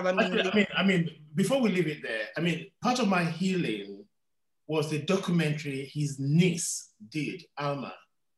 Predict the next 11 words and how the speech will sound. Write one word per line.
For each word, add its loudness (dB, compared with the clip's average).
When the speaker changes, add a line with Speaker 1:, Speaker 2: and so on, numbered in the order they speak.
Speaker 2:
That, 0
that 2
documentary 2
gave -2
me -6
some -6
closure -4
because -2
it -8
actually -2
exposed 0